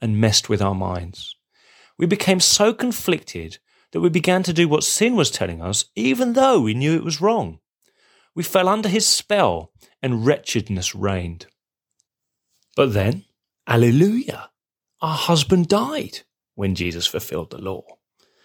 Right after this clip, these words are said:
Quite quickly, some might say, we remarried. A noble and good husband brought us into his house. His name is Holy Spirit. Holy Spirit has no brother who carries evil intent.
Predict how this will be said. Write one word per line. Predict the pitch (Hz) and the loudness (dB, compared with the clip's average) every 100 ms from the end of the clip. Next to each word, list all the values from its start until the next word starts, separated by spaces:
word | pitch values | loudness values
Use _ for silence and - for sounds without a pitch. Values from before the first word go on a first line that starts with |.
| _ _ _ | _ _ _
Quite | - 262 - | 0 0 2
quickly, | 214 - 95 107 147 | 0 0 -2 -2 -2
some | - 165 151 | -2 2 2
might | 87 92 | 0 -2
say, | - - 92 135 | -2 0 -2 -2
we | 143 147 | 0 2
remarried. | 151 175 165 190 156 85 90 _ _ _ _ _ | 4 2 2 -2 -4 -6 -10 _ _ _ _ _
A | 127 | 0
noble | 135 151 190 190 220 262 _ | 4 4 4 2 -2 -2 _
and | 117 104 | -4 0
good | 147 180 | 2 2
husband | - 135 - 117 107 | 2 -2 0 -4 -2
brought | 117 147 156 | 0 0 2
us | 147 | -2
into | 123 143 | -2 -2
his | 131 170 - | 0 0 0
house. | 82 85 - - - _ _ _ _ _ | -8 -14 -16 -18 -20 _ _ _ _ _
His | _ 233 247 | _ 0 0
name | 233 110 - 135 _ _ _ _ _ | -2 -4 -12 -14 _ _ _ _ _
is | 151 | -6
Holy | - - 160 156 | -2 0 2 2
Spirit. | - - 214 113 107 - - _ _ _ _ _ _ _ _ _ _ _ | 0 -2 -6 -6 -10 -20 -20 _ _ _ _ _ _ _ _ _ _ _
Holy | - 277 285 | 0 2 4
Spirit | - - 269 | 0 0 0
has | 139 156 | 2 2
no | 156 151 165 220 | 2 4 4 4
brother | 202 139 98 | 2 2 2
who | 95 | -2
carries | 101 - 135 123 - | -4 -4 -2 0 0
evil | 151 180 147 | 0 0 0
intent. | 98 - 92 95 - | -2 -4 -10 -10 -12